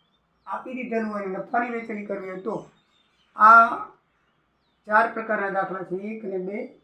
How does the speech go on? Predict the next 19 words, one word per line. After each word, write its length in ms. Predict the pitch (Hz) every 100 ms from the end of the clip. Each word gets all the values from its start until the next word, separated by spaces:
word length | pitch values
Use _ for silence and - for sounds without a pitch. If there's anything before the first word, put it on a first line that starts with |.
| _ -
ત્રણ 240 | 208 208 196
અને 100 | 175
ચાર. 180 | 180 - - _ _ _ _ _ _
ચાર 180 | 208 233 -
પ્રકારના 380 | - 220 214 202
દાખલા 320 | 196 214 220 196
હંમેશા 560 | 165 185 233 214 208 214 208
પરીક્ષામાં 580 | 202 196 - 196 202 196
આવે 200 | 190 214 214
જ 100 | -
છે, 80 | 180 147
હન્ડ્રેડ 420 | 160 170 220 214 202
પર્સન્ટ. 340 | 175 147 - _ _ _ _ _
એટલે 220 | - 202 202
બરાબર 360 | 220 226 208 208 190
તમે 200 | 180 240 294 - _ _ _ _ _ _ _ _ _ _ _ _ _ _ _ _ _
સમજી 300 | 214 233 208
લેજો. 260 | 180 160 160
બરાબર? 280 | 202 240